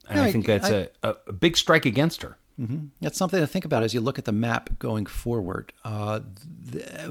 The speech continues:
Speaker 2: with the way things are shifting right now, there is a, a real possibility that the Democrats could actually pick up the Senate.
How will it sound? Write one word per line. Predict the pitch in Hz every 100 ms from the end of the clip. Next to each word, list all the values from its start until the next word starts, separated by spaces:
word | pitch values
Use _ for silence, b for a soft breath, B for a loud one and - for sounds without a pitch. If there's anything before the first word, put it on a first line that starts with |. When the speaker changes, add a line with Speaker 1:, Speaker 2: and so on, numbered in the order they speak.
| 113
Speaker 2:
with | 123 139
the | 147 139
way | 139 190
things | 190 165
are | 139
shifting | 123 - 156 - 135 113
right | 110 -
now, | 120 123 104 101
there | 101 156
is | 175 170 165
a, | 147 147 135 _ - -
a | 143 160 143
real | 127 117 165 190
possibility | 208 - - 180 - 131 123 165 110 98 98 B B B B B B B -
that | 104 113 117
the | 113
Democrats | 135 135 - 113 -
could | - - 233 233
actually | - 104 - 113
pick | - 110 113
up | -
the |
Senate. | 101 - 87